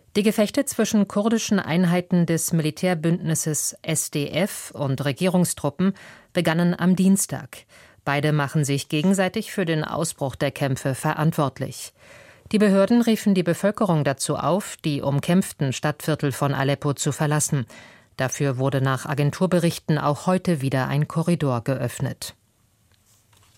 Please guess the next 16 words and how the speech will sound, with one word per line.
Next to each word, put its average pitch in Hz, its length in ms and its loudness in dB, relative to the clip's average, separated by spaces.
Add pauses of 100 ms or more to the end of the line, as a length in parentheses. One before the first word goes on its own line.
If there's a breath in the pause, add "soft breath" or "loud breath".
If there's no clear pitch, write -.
(1120 loud breath)
Israel 208 600 0
hat 208 160 0
eigenen 196 340 4
Angaben 202 460 4
zufolge 185 560 0
eine 180 260 4
Raketenabschussrampe 160 1500 -2
der 143 240 -2
Terrororganisation 160 1040 0
Hamas 175 440 2
in 135 200 -4
der 135 100 0
Nähe 135 240 2
von 143 300 -2
Gaza-Stadt 147 680 0
angegriffen. 139 640 0